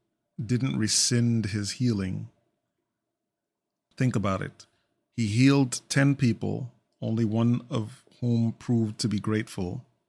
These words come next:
And yet Jesus didn't undo it.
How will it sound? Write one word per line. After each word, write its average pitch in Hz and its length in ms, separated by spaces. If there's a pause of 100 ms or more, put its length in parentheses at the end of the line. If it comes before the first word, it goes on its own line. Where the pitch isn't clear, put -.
(1500)
And 107 160
yet 104 240
Jesus 104 400
didn't 101 380 (100)
undo 98 460
it. - 320